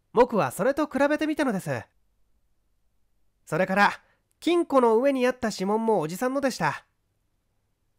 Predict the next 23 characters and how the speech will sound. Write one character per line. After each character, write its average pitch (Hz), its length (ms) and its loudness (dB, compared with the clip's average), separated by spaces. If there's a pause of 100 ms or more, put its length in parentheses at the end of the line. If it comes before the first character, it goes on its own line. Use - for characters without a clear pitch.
(260)
で 320 120 -2
す - 60 -4
か 269 120 2
ら、 180 300 2
お 175 100 2
じ 285 100 -2
さ 359 140 0
ん 349 120 0
が 359 140 0
犯 359 240 0
人 269 160 0
か 247 120 -4
と 220 100 -2
も 202 100 2
思 202 140 0
っ - 40 -10
た 202 120 -4
ん 185 40 -4
で 180 80 -4
す - 80 -12
け 170 80 -4
れ 160 80 -4
ど、 147 280 0